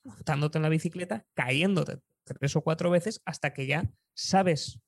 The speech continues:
manejarte en la bicicleta y tienes equilibrio. Tiene la ventaja de que al inicio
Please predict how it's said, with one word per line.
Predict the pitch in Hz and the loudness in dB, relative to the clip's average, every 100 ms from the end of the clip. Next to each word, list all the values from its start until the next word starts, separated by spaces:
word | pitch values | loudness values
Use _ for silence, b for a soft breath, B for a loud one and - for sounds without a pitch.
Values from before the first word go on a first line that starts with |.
| - | -12
manejarte | 143 135 135 139 135 | -4 -4 -2 -4 -4
en | 139 | -2
la | 147 | 0
bicicleta | 151 185 170 196 | 0 -2 -4 -2
y | 170 | -2
tienes | 147 131 - | -2 -2 -6
equilibrio. | 127 123 117 120 - _ _ _ _ _ _ _ | -10 -10 -10 -10 -16 _ _ _ _ _ _ _
Tiene | - 190 214 | 0 2 4
la | 208 185 170 156 | 4 4 4 0
ventaja | 147 151 214 208 196 285 | 0 2 2 2 0 -4
de | 202 160 143 | -4 -4 -4
que | 135 123 - _ - | -4 -6 -8 _ -4
al | 135 | -2
inicio | 135 190 - 175 240 | 0 0 0 -2 -4